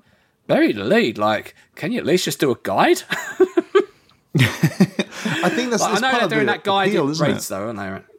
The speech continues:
Speaker 2: Yeah, they put a, a
Speaker 1: Yeah.
Speaker 2: beta out there where you can join a, uh, a clan who will just walk you through it. So if you want to go, go into a raid, you can choose this option, and you'll,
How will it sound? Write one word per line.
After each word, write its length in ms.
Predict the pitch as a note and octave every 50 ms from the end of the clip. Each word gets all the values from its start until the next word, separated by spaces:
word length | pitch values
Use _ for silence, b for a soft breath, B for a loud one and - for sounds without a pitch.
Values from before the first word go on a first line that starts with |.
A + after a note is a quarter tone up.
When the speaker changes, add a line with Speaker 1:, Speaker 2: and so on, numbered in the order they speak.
| _ - -
Speaker 2:
Yeah, 200 | D3+ F3+ F#3+ F3+
they 100 | F3 F3
put 160 | D#3+ - G3+ F#3+
a, 180 | F3+ E3 D#3+
a 40 | D#3
Speaker 1:
Yeah. 60 | B2+
Speaker 2:
beta 320 | A#2 D#3 D#3 D#3+ D3+ - D3+
out 160 | C#3 C3 A#2
there 120 | B2+ B2
where 100 | B2 B2
you 120 | B2 A#2+ A2
can 200 | - C3 B2 G#2+
join 440 | - - C#3 C#3 C3 B2+ B2+ B2 B2
a, 500 | A2 A#2+ A#2+ A#2+ A#2+ A#2 A2+ A2+ A#2 A#2
uh, 260 | - A2 G#2+ G#2 - G#2+
a 40 |
clan 500 | G2+ - - - C3+ B2+ B2 A#2 A2+ A2
who 120 | G2+ F#2+ A#2
will 180 | A2+ A2 G#2 G2
just 260 | F#2 - - A2 -
walk 320 | A#2+ B2+ B2+ B2 - -
you 60 | B2+ A#2
through 280 | - - B2+ A#2+ A2
it. 220 | G#2 - - b b b b b b b -
So 100 | - B2+
if 100 | A#2 -
you 80 | C3+
want 200 | C3+ C3 B2+ B2+
to 80 | B2 A#2+
go, 140 | B2 B2+ B2+
go 180 | B2 C3+ B2+
into 200 | B2+ A#2+ - B2
a 40 | A#2+
raid, 300 | A#2 C#3 D3+ D#3 D#3 C#3
you 60 | C3 A2+
can 120 | A2 A2
choose 200 | - - C3 A2
this 140 | G#2+ A2+ -
option, 380 | C3+ A#2 - - - B2 A2+
and 120 | A2 G#2 G#2+
you'll, 220 | G#2+ G#2+ G#2 G2